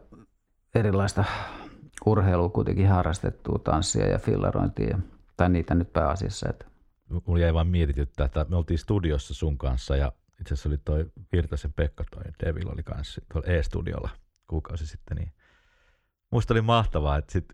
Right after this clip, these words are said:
Speaker 2: kun ollaan tauolla, niin kun sen biisien välissä, niin sit Pekka kaivaa semmosen hieromalaitteen, semmosen lihashieromalaitteen, että se ottaa sun jalkoihin vähän ja,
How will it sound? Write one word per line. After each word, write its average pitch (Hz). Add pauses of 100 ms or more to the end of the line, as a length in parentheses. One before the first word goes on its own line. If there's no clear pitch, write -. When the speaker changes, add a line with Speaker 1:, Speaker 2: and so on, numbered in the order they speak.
Speaker 2:
kun -
ollaan 85
tauolla, 76 (800)
niin 82
kun 85
sen 78
biisien 82
välissä, 73
niin 78
sit - (560)
Pekka 87
kaivaa 71
semmosen 78
hieromalaitteen, 76
semmosen 82
lihashieromalaitteen, -
että -
se - (100)
ottaa 98
sun 78
jalkoihin 73
vähän 71
ja, 67